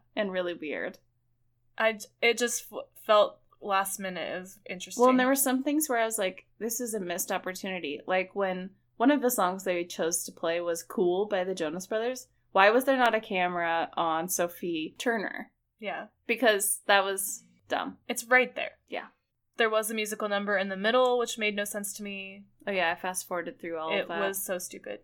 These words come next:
Speaker 2: And I really like Adam Devine. Adam Devine. I don't know how to say his name. I like him, but he sounded horrible.
Speaker 1: <laughs>
Speaker 2: And it was just very dumb and a waste of time.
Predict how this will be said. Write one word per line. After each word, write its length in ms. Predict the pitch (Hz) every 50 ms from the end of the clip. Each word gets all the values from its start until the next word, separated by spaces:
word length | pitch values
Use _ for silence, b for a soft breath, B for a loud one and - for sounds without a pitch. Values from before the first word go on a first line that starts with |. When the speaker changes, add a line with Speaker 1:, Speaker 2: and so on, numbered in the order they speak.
| _
Speaker 2:
And 340 | - 220 233 240 233 220 - - _ _ _
I 140 | - 196 214
really 260 | 240 262 277 294 311 320
like 180 | 262 208 208
Adam 300 | - 180 185 190 196 196
Devine. 640 | 196 202 196 190 185 185 180 175 175 180 185 196 214 214 - -
Adam 240 | 202 180 180 185 190
Devine. 420 | 185 185 180 170 170 175 180 185 185 _ _ _
I 40 | 202
don't 100 | 196 -
know 60 | - 185
how 80 | 180 180
to 80 | 180 180
say 140 | - 190
his 140 | 180 180 185
name. 240 | - 185 180 208 208 - b b b b b b b b b b b _ -
I 100 | 226 269
like 220 | 269 233 233 226
him, 180 | 233 214 196 190
but 120 | 185 165
he 80 | 202 214
sounded 300 | - 254 226 202 180 185
horrible. 460 | 180 - 90 - - - - 214 - 302
Speaker 1:
<laughs> 840 | 330 403 381 311 403 349 320 381 392 330 370 392 349 370 403 415 415
Speaker 2:
And 380 | 208 196 196 196 190 190 190 - - _ -
it 160 | 214 202 -
was 260 | - 208 208 202 202 -
just 420 | - 208 202 202 - - - -
very 260 | - 190 185 180 180
dumb 380 | 175 - 165 156 160 160 165 151 -
and 400 | - 160 156 156 156 151 160 - -
a 100 | - 185
waste 260 | 175 - - - - -
of 80 | -
time. 220 | - - - 220